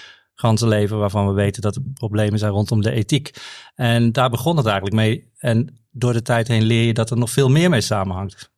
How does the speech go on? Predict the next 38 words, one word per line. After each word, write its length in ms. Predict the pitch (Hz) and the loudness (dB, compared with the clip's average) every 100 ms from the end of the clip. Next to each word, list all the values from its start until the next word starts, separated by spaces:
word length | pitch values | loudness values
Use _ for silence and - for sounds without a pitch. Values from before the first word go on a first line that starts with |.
| - | -6
En 260 | 107 98 - _ _ | -4 -4 -8 _ _
wat 200 | 107 113 | -2 0
wij 160 | 107 | 0
eten 240 | 110 104 110 | 0 0 -2
hangt 160 | 107 | -2
samen, 440 | - 110 107 113 - - - - _ | 0 0 2 -2 -6 -20 -20 -20 _
eh, 180 | - 120 127 - | -4 -4 -4 -2
met 280 | 120 - - _ _ - | -2 -2 -10 _ _ -4
een 300 | 131 120 - | -2 -2 -6
klimaatcrisis, 840 | - 139 135 135 131 113 107 - - | 0 2 2 2 2 2 2 -2 -4
om 140 | 123 | -2
maar 160 | 117 104 | 0 0
een 180 | 127 - _ | -2 -8 _
klein 320 | - 123 104 | -2 0 0
onderwerp 460 | 117 113 104 110 - | 2 2 2 0 -2
aan 220 | - 113 | -2 0
te 80 | 110 | 0
haak-, 340 | 98 98 - _ | 0 0 -4 _
eh, 160 | 110 117 | -4 0
aan 180 | 110 | 0
te 80 | 107 | 0
halen. 260 | 98 95 117 - - - _ - | -2 -4 -6 -16 -20 -20 _ -4
Ehm, 400 | 117 117 113 113 - _ _ _ - - | 0 2 2 0 -4 _ _ _ -14 -2
en 80 | 135 | 0
dan 80 | |
ga 140 | 127 131 | 2 2
je 120 | 131 | 2
gaandeweg 520 | 139 135 131 117 113 | 2 2 2 0 0
je 100 | 120 | -2
carrière 680 | 120 113 117 113 107 123 - _ _ | 0 0 2 0 0 -6 -10 _ _
zoeken 340 | - 110 135 127 | -4 -2 2 2
naar 160 | 113 | 2
een 80 | 107 | 2
weg 220 | 123 - | 0 -2
die 160 | 127 104 | -2 0
beter 320 | 120 120 107 | 0 0 0
werkt. 440 | 117 101 - - _ _ _ _ _ | -2 -2 -8 -14 _ _ _ _ _
En 260 | 123 110 | -2 0